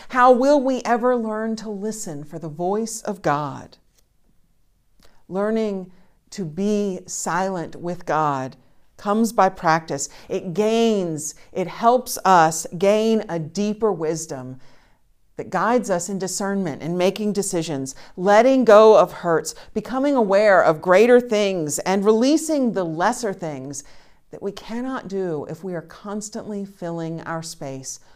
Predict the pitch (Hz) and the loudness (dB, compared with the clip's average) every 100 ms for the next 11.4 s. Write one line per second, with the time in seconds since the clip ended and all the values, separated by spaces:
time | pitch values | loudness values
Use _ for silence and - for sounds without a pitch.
0 | _ - 165 165 - 160 170 160 170 165 | _ -12 -10 -10 -10 -8 -6 -6 -8 -8
1 | - 165 151 139 127 135 - - - - | -10 -10 -6 -8 -8 -12 -14 -12 -12 -16
2 | _ _ _ _ _ _ _ _ _ _ | _ _ _ _ _ _ _ _ _ _
3 | _ _ _ _ - 214 226 214 208 185 | _ _ _ _ -4 0 0 -2 -4 -8
4 | 170 151 131 123 - - _ _ _ _ | -6 -6 -10 -12 -14 -16 _ _ _ _
5 | _ _ _ _ _ _ - - 156 170 | _ _ _ _ _ _ -20 -18 -10 -6
6 | 175 151 139 131 123 110 101 - - - | -4 -4 -6 -8 -10 -10 -14 -16 -16 -16
7 | _ _ _ _ _ _ _ - 160 160 | _ _ _ _ _ _ _ -14 -8 -6
8 | 160 143 - 175 180 170 - - _ _ | -6 -6 -2 2 2 0 -8 -20 _ _
9 | 196 165 165 165 143 123 127 - _ _ | -10 -6 -6 -6 -10 -12 -16 -20 _ _
10 | _ _ 160 139 175 190 214 214 - 185 | _ _ -6 0 2 2 0 -2 0 0
11 | 156 147 123 | 0 -4 -6